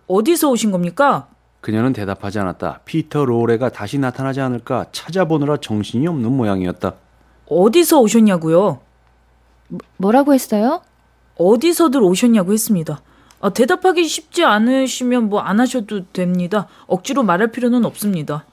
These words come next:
Speaker 3: 워싱턴주 시애틀에서 왔어요.
Speaker 2: 그 여자는 대답을 해주는 것이 마치 내게 커다란 호의나 베푸는 것처럼 말했다.
Speaker 1: 아, 당신은 정말 대화하기 좋은 사람이에요. 그거 알고 있었어요?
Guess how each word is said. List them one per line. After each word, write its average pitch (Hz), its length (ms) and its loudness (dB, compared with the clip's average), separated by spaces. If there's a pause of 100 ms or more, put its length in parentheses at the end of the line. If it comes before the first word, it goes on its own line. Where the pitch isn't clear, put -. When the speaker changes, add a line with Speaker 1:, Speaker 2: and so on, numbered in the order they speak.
(220)
Speaker 3:
워싱턴주 247 840 2
시애틀에서 285 640 -6
왔어요. 190 680 -6 (760)
Speaker 2:
그 117 120 -2
여자는 127 340 2
대답을 123 420 0
해주는 127 300 -2
것이 120 200 -4
마치 170 280 -2
내게 151 240 -2
커다란 220 460 -8
호의나 240 540 -2
베푸는 170 380 -4
것처럼 147 340 -4
말했다. 92 500 -4 (480)
Speaker 1:
아, 170 220 -10 (320)
당신은 254 580 -2
정말 208 460 0
대화하기 214 540 2
좋은 202 300 0
사람이에요. 160 520 -4 (420)
그거 190 260 -2
알고 160 280 -2
있었어요? 160 720 -4